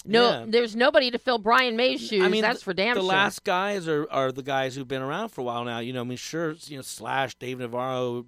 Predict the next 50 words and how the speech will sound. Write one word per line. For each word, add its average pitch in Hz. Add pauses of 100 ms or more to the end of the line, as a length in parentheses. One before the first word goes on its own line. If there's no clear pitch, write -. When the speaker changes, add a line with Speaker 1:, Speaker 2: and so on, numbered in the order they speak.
Speaker 2:
Dave 123
Grohl, 120
Tom 123
Morello, 120
but, 127
like, 151
those 156
guys 151
have 143
been 135
around 131
since 135
the 131
eighties 127
and 120
nineties. 127
So, 113
I 110
mean, 117 (420)
you 131
know, 110
all 127
respect 113
due, 185
but 131
they're 139
not, 139
like, 110 (220)
the 117
young 107
class, 135
you 113
know 110
what 190
I 180
Speaker 1:
Right. 170
Speaker 2:
mean? 123 (580)
So 165 (840)
I 185
could 180
relate 170
to 160
this 143
idea 117
as 107
a 104
guitar 156
player 95 (280)
that, 101
like, 107